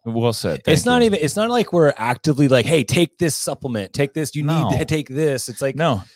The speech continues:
Speaker 2: if you're looking for something, we have something that we have vetted in our pro shop.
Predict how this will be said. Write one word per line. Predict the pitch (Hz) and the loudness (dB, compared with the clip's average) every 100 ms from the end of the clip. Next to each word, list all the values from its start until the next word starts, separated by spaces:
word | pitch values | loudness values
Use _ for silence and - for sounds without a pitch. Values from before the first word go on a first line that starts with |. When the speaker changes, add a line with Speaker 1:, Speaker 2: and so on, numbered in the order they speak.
| _ - | _ -6
Speaker 2:
if | 135 | 0
you're | 160 | 2
looking | 147 208 240 | 4 4 2
for | 185 | 2
something, | 143 147 127 139 143 _ - | 2 0 -2 -6 -8 _ -4
we | 156 | -2
have | 175 170 180 | -2 -4 -4
something | 165 151 147 | -4 -4 -6
that | 139 | -4
we | 139 | -4
have | 131 95 | -4 0
vetted | 123 175 117 117 - | 2 4 2 -2 -4
in | 135 | -2
our | 131 131 131 120 _ _ - | 0 0 0 -4 _ _ -4
pro | 185 | -4
shop. | - | -4